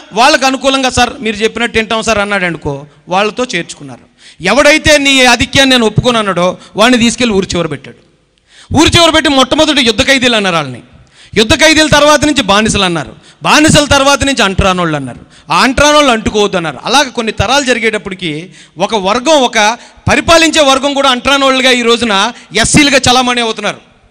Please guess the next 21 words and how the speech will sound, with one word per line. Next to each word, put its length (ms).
ఒకప్పుడు 400
ఈ 60
భారతదేశాన్ని 640
పరిపాలించిన 640
రాజులు, 460
ఓడిపోయిన 520
రాజులు 280
వాళ్ళంతా. 400
వాళ్ళు 240
ఈ 20
రోజున 320
అంటరానోళ్ళుగా 560
చలామణి 280
అవుతున్నారు. 360
కొన్ని, 400
కొన్ని 200
తరాల 380
పాటు 220
చేశారు 300
ఆ 40
పని. 240